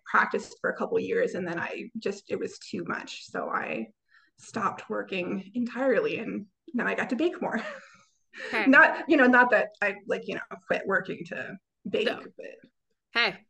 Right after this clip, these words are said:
Speaker 2: it's, it's totally okay. I, I gotta ask, how's the weather where you are, like, where you are? 'Cause it's,
Speaker 1: Um,
Speaker 2: it's about to fucking storm here.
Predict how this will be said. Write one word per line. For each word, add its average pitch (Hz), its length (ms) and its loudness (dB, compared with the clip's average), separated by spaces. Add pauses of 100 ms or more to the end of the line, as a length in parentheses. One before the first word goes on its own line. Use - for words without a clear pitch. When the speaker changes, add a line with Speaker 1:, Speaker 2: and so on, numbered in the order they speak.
(520)
Speaker 2:
it's, 226 400 2
it's 220 300 0
totally 202 720 0
okay. 202 480 0
I, 233 180 4
I 269 120 6
gotta 320 180 6
ask, 294 240 6
how's 214 240 4
the 370 100 6
weather 220 300 6
where 139 140 -2
you - 180 -4
are, - 220 -8
like, - 160 -6
where 180 300 0 (500)
you - 180 -4
are? - 80 -2
'Cause 294 300 8
it's, 330 140 10
Speaker 1:
Um, - 40 4
Speaker 2:
it's 240 160 8
about 359 320 8
to 311 140 4
fucking 202 400 2
storm 165 760 -2
here. 175 500 -6